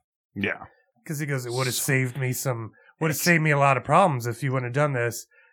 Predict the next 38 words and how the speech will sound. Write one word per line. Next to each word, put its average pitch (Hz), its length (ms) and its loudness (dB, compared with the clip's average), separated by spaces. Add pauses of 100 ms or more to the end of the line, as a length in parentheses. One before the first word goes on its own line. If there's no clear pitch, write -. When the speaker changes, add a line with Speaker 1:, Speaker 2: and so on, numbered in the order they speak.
(120)
Speaker 2:
The 143 60 -10
very 147 360 2
next 170 280 0
line 143 460 4
he 123 80 -2
says 123 260 -4
to 139 100 -6
the 123 80 -8
girl 123 200 -2
is, 120 120 -6 (380)
"Chemo's 127 400 2
been 123 160 -2
really 120 240 0
hard 113 300 -2
on 110 100 -8
me." 165 260 -14 (280)
Well, 156 120 -10
you 156 80 -6
wouldn't 160 160 -6
have 156 60 -6
went 151 160 -6
through 151 160 -8 (220)
chemo 160 420 -4
if 127 160 -14
you, 139 120 -16 (260)
they 135 100 -8
were 127 80 -8
switched. - 680 -6 (380)
I 139 40 -8
mean, 131 120 -6
'cause 135 120 -12
they 139 80 -4
would've 135 180 -4
done 135 140 -4
it 131 60 -4
once 139 220 -2
and 123 100 -8
went, 120 120 -8